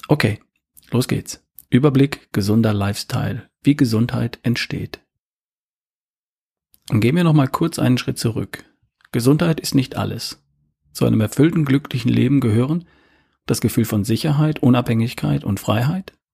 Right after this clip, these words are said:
Stichwort Geld, das Gefühl von Liebe und Zuneigung und Vertrauen, Stichwort Beziehungen, das Gefühl von Anerkennung und Wertschätzung,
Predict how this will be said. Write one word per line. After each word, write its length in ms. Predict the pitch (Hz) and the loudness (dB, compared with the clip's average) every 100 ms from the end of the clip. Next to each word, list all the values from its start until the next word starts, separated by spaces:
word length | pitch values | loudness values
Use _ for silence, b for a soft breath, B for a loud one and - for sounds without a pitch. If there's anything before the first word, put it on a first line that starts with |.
| _ | _
Stichwort 440 | - - 110 110 104 | -12 -6 -4 -4 -2
Geld, 320 | 101 143 - _ _ _ b b b b b | -2 -2 -6 _ _ _ b b b b b
das 160 | - - | -4 0
Gefühl 240 | 123 156 | 2 2
von 180 | 147 110 | 2 0
Liebe 320 | 104 135 151 | 4 2 4
und 160 | - 107 | 2 0
Zuneigung 720 | - 156 156 151 147 156 160 | 0 0 2 0 0 -4 -4
und 180 | 107 | -6
Vertrauen, 560 | - - 107 117 170 180 _ _ _ _ | -6 -4 0 0 0 -6 _ _ _ _
Stichwort 440 | - - - 113 101 | -8 -4 -2 -4 -4
Beziehungen, 640 | 101 - 117 131 156 175 _ _ _ _ _ _ _ - | -6 0 0 2 0 -2 _ _ _ _ _ _ _ -6
das 140 | - | -2
Gefühl 220 | - 117 | 0 2
von 180 | 139 113 | 2 2
Anerkennung 640 | - 113 147 147 156 156 139 | 2 4 4 2 2 4 2
und 200 | 113 101 | 0 0
Wertschätzung, 720 | 101 - 147 147 165 180 | -2 -2 -4 -4 -4 -4